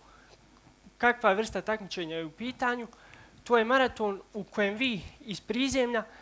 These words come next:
morate se popet u sedamsto šezdeset osam stepenica na trideset šesti sprat Avazovog tornja.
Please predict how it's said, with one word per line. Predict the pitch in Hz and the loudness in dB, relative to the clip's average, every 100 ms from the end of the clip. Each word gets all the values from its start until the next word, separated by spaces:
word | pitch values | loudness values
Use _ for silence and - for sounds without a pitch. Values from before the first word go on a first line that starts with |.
| - | -14
morate | 214 247 240 208 196 | 0 4 4 2 -2
se | 196 - | -4 0
popet | 233 208 175 - | 0 2 -2 -4
u | 202 | -8
sedamsto | - 269 247 196 - | 2 4 4 -2 -6
šezdeset | 175 208 240 240 202 233 | -4 -2 -2 -2 -2 -2
osam | 226 190 | -4 -4
stepenica | - 254 247 233 214 202 208 180 - - - | -2 -2 0 -4 -4 -2 2 2 0 -12 -10
na | 190 180 | -4 -4
trideset | 220 240 208 196 175 | -2 0 0 -2 -2
šesti | - 214 - 180 | 0 -2 -2 -8
sprat | - 196 190 | -2 0 4
Avazovog | 175 190 175 147 135 | 6 6 2 -6 -8
tornja. | - 180 220 | -8 -6 -6